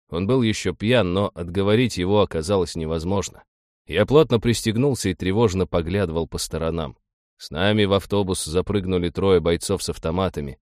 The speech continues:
Ими командовал Серёга. К пьяному Каменеву за рулём они отнеслись совершенно спокойно.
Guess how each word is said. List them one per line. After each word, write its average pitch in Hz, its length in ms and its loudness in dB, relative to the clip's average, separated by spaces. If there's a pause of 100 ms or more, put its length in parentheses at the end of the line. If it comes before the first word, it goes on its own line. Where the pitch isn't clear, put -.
(140)
Ими 101 240 4
командовал 92 560 2
Серёга. 92 500 0 (240)
К - 80 -10
пьяному 113 500 6
Каменеву 107 520 2
за 92 160 2
рулём 104 360 4
они 92 160 4
отнеслись 95 540 0
совершенно 90 560 -2
спокойно. 82 640 0